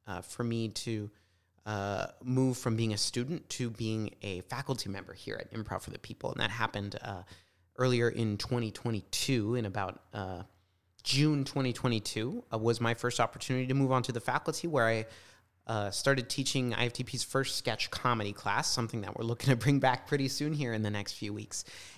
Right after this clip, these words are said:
And in that sketch comedy class, I got to bring some of my experience of doing sketch in college and post-grad, uh, to bring that as a class here, where I had some amazing people come in. We wrote some sketches, put together a show,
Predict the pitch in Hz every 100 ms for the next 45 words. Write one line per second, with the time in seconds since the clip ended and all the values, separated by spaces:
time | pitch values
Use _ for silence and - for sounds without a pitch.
0 | - 113 117 131 180 165 - 151 156 143
1 | 135 139 131 131 - 127 123 123 127 123
2 | 120 113 117 131 127 - 123 113 117 117
3 | 110 - 110 104 - - 104 104 - 175
4 | 170 143 139 - 101 101 - - - -
5 | - 165 160 - 147 135 127 131 - -
6 | - _ _ - 120 104 98 98 - _
7 | _ - 120 120 139 143 139 123 - -
8 | 160 262 - 98 98 107 107 101 110 123
9 | - 123 110 120 139 139 143 135 131 -
10 | 123 120 117 117 120 123 131 120 113 104
11 | 123 104 - - 135 139 123 120 110 -
12 | 117 101